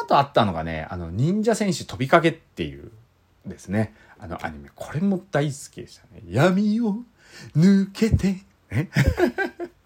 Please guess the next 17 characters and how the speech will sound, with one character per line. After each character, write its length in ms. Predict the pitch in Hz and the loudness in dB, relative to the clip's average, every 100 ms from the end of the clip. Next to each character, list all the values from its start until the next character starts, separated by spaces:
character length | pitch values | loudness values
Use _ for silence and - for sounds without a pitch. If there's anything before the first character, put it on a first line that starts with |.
| - _ _ _ _ _ _ - - - - 156 | -20 _ _ _ _ _ _ -8 -8 -8 -8 -2
あ 120 | 175 190 | 0 0
の 100 | 233 | 0
歌 140 | 202 | -2
も 80 | 170 | -2
大 160 | 82 | -6
好 100 | - | -8
き 80 | - | -16
だ 100 | 76 | -18
っ 40 | - | -18
た 60 | - | -20
ん 80 | - | -20
で 60 | |
す 100 | - | -18
け 80 | - | -12
ど、 160 | 95 87 | -12 -14
は 120 | - | -18
い。 100 | 78 | -20